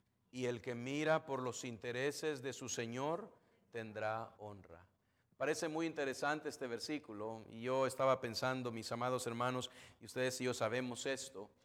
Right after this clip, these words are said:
¿no es cierto que si nos esforzamos en algo, tarde o temprano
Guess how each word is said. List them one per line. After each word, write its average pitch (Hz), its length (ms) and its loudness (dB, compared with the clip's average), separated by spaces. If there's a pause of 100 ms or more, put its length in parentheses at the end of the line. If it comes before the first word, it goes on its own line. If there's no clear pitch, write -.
(440)
¿no 143 140 0
es 165 80 2
cierto 160 440 4
que 127 300 2
si 175 300 2
nos 175 200 0
esforzamos 143 760 0
en 120 160 -4
algo, 135 360 -2 (360)
tarde 139 260 8
o 147 80 0
temprano 131 580 0